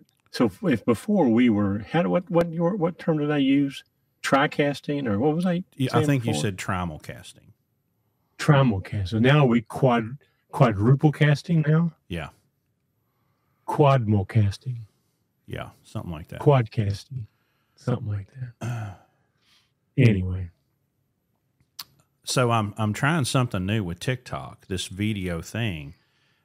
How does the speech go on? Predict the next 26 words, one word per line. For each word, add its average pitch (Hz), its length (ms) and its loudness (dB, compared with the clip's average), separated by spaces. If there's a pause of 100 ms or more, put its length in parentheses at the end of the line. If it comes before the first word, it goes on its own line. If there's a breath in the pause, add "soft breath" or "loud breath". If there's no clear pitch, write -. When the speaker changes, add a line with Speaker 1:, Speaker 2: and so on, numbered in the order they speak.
Speaker 2:
is 92 160 -6
supposed 151 640 -4
to 90 480 -6 (140)
show 104 340 -2
me 110 280 -2
when 98 180 -4
I'm 104 180 -6
talking 110 540 -6
and 90 160 -8
show 104 240 -4
you 98 320 -2
when 85 120 -8
you're 107 160 -4
talking. - 400 -14 (720)
So 85 380 -6
we'll 98 180 -6
see 90 460 -4
if 90 100 -4
Speaker 1:
Some-, 151 120 4
Speaker 2:
that 98 340 0
Speaker 1:
somebody's 147 440 4
saying 120 260 4
I 113 120 4
have 113 120 2
terrible 110 460 4
audio. 95 560 2